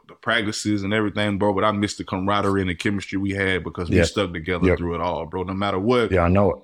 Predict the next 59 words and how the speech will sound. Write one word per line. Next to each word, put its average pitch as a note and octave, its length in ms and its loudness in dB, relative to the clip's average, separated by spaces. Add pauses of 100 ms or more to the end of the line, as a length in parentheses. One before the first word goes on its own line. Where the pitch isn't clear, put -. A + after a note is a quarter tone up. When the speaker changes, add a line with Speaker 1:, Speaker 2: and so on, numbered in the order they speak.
(360)
Speaker 1:
we, A2+ 180 4
we, A2 200 4
we B2 220 4
leaned A#2 340 0
on A2 160 0
each G2+ 200 0
other, A2+ 200 2
bro, G#2+ 200 2
and G2+ 100 0
that's A2+ 160 -2
what G#2 80 -8
these G#2 180 0
guys G#2 280 0
gotta F#2 240 0
do. G2+ 180 -2
And F#2 100 0
I'm F2 100 -4
telling A2 340 -2
you, E2+ 120 -6
like, E2 240 -2
it's F#2+ 200 -4
nothing, A2+ 500 -2 (480)
it's G2 180 -2
nothing C#3 300 4
like C3 300 2
playing B2 340 2
for A#2+ 140 2
your A2+ 100 2
brother, A#2 280 0
playing A#2 260 -2
alongside A2 560 0
your G2+ 80 -2
brother, G2+ 280 0
bro. G2 280 0
You'll A2 240 4
just G#2 280 -2
never, A2+ 380 0
like, F#2 240 -2 (400)
going C3 240 4
forward, C#3 440 4 (380)
you A#2 120 0
know, F2+ 240 -2 (300)
hooping C3+ 280 2
in B2+ 80 0
professional B2 760 -2
and G2 120 -6
stuff A#2+ 240 -2
like A#2 220 0
that, A#2+ 180 -2
bro, A#2 100 0
you G#2+ 140 -2
never A2+ 400 0
have G#2+ 220 0
that G2+ 120 0
same G2 320 -2
feeling F#2+ 300 -6
again. F2+ 340 -8
So F2 240 -6
Speaker 2:
Right. F2 220 2